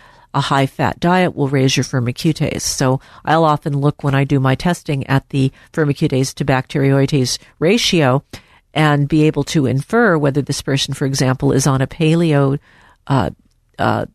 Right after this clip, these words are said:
paleo diet, whether they're basically on a meat diet, lots and lots of meat, kind of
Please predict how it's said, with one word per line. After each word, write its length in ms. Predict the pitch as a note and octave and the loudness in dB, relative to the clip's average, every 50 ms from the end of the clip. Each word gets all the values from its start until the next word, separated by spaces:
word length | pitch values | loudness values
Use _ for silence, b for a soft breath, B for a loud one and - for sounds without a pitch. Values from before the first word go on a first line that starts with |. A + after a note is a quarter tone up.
| _ - - - _ | _ -20 -20 -20 _
paleo 420 | - - E3+ D#3+ D#3+ D#3+ D#3 D3 D3 | -2 0 2 2 2 2 2 2 2
diet, 400 | D3 C#3 C3+ C3+ C#3 C#3 C3+ - | 2 2 4 4 4 2 0 -2
whether 360 | - C#3 C#3 C3+ C#3 C3+ C3+ | 0 0 2 2 4 2 4
they're 260 | B2+ C3+ C3+ C3 C3 C3+ B B B B B B B | 4 2 2 2 2 0 B B B B B B B
basically 500 | - C#3+ C#3+ - - C#3+ - - C#3 C3+ | -2 -2 0 0 -2 -4 -2 -2 -2 0
on 300 | B2+ B2+ C3 C3 C3 C3 - b b b b _ _ | 2 2 2 0 -2 -4 -6 b b b b _ _
a 280 | C3 C3+ C3+ C3 C3 C3 _ _ _ _ | 0 2 2 2 0 -2 _ _ _ _
meat 460 | D#3+ C#3+ D3 D3+ D3+ C#3+ - - - _ _ _ | 0 2 4 4 2 0 -2 -10 -12 _ _ _
diet, 540 | - D3 D3 B2+ B2 B2+ B2 A#2 - - - _ _ _ | -2 0 2 2 2 2 2 0 -2 -6 -16 _ _ _
lots 280 | - C#3 C#3 B2 - - | -4 -2 -2 -2 -4 -6
and 80 | D3 C3 | -4 -2
lots 240 | C3 B2+ - - | -2 -2 -2 -4
of 80 | - - | -8 -2
meat, 360 | D3+ C#3+ C#3+ C#3 C3+ - - b b b b b b b _ | 0 2 2 2 2 -2 -6 b b b b b b b _
kind 140 | - D3 B2 | -4 -4 -4
of 100 | A#2 | -4